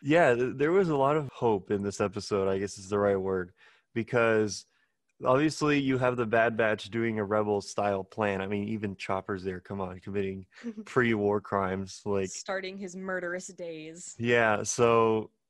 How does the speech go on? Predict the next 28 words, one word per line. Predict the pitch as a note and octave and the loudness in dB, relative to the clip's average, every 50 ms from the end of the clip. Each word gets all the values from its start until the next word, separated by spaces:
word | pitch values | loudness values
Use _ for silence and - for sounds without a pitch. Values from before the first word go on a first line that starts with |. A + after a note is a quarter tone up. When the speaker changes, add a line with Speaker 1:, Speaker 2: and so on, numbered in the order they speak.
| _ _ - | _ _ -6
Speaker 1:
it's | C3+ A#2 - | -6 -2 -2
interesting | C#3+ C3+ C3 C#3 C3 - - - B2 A2+ G#2+ G#2+ G#2 | -2 -2 -2 -4 -8 -8 -6 -4 -4 -4 -4 -4 -4
that | A2 A2 G2 | -4 -4 0
their | A2+ A2 | 0 -2
plan | G2+ - - B2 A#2 A#2 A#2 A2 A2 G#2+ G#2 | -2 -2 -2 0 0 2 2 0 -2 -2 -4
works | - G#2 A2 A2 A2 - - | -2 0 0 0 0 -2 -8
to | - G#2+ | -12 -10
perfection, | F#2 G#2 G2 - - A2+ G#2+ G#2 - - A2 G#2 G2+ G2+ | -8 -8 -10 -4 -2 -2 -2 -2 -4 -4 -4 -4 -4 -4
and | G2+ G2+ G2+ G2+ G2 G2 G2 | -6 -6 -4 -4 -2 -2 -4
the | G2+ G2+ | -4 -4
only | A2+ A2 A2 A2+ A2+ A2 | -2 -2 -2 -2 -2 -2
one | G#2 G#2+ G#2+ G#2 | -2 -2 -2 -2
who | G#2+ G#2 | -2 -4
saw | G2+ - A2 G#2 | -4 -2 -2 -2
it | G2+ G2 - | -2 -2 -4
coming | - A2 G#2 G#2 G2+ G2 | -6 -4 -4 -2 -4 -4
is | F#2+ F#2 - - | -4 -8 -10 -8
Crosshair. | - G#2 G2+ G2+ G2 - G#2 F#2+ F#2 F#2 | -4 -4 -2 -2 -4 -6 -8 -8 -8 -10
He's | F#2 G#2 G#2 F#2+ | -12 -14 -12 -8
like, | G#2 G2+ F#2 F#2 | -6 -6 -6 -8
"You | G2+ G2+ | -8 -4
guys | G#2+ G#2+ A2 G#2 G2+ | -2 -2 -2 -2 -4
are | G2 F#2 - | -8 -8 -8
idiots | G#2+ G2+ G2+ G2 F#2+ F2+ F2 - - - _ | -10 -8 -6 -6 -6 -8 -8 -14 -20 -20 _
if | A2 G2 G2 | -18 -16 -14
you | G#2 G2+ | -14 -14
think | F#2+ - - G#2+ G2+ G2+ F#2 - _ _ _ _ _ G#2 | -12 -6 -4 -4 -4 -4 -6 -10 _ _ _ _ _ -6
that | G#2+ G2+ G2 F#2 - | -4 -4 -4 -6 -8